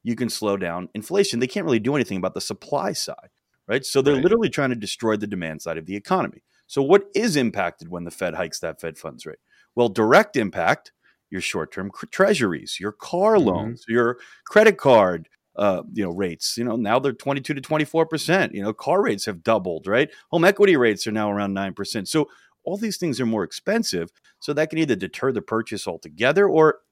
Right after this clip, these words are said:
Speaker 1: if somebody does purchase these things or they're servicing debt,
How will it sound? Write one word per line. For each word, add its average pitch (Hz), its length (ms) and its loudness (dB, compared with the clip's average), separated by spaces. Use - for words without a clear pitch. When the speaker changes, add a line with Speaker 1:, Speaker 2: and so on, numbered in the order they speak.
Speaker 1:
if - 60 -20
somebody 120 200 -6
does 131 220 -6
purchase 104 400 -8
these 95 200 -8
things 120 220 -6
or 101 80 0
they're 98 100 -2
servicing 113 640 -6
debt, 160 360 4